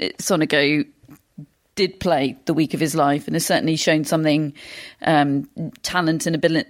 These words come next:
ability-wise that, that I hadn't seen before from him, particularly in his semi-final against Dan Evans, and we'll talk about that in a moment. But in terms of the Djokovic victory, which is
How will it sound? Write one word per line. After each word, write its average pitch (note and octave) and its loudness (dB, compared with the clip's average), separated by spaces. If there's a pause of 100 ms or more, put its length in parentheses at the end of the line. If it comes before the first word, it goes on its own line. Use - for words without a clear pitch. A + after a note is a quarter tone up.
(120)
ability-wise D#3+ 0
that, - 0 (540)
that E3+ 2
I E3+ 2
hadn't F3 -2
seen D#3 -4
before D3 -4
from D3+ 0
him, D#3 0
particularly D#3+ -2 (1040)
in F#3+ 4
his E3+ 2
semi-final D#3+ 2
against D#3 -2
Dan D3+ 2
Evans, D3 0
and D3 -6
we'll D3 -4
talk - -2
about C3 -2
that - -2
in - -4
a D#3 -2
moment. D#3 -2
But F3 2
in E3+ -2
terms G3+ -2
of G3 -2 (480)
the G#3 2
Djokovic F#3 0
victory, - -2
which - -6
is A#3+ -10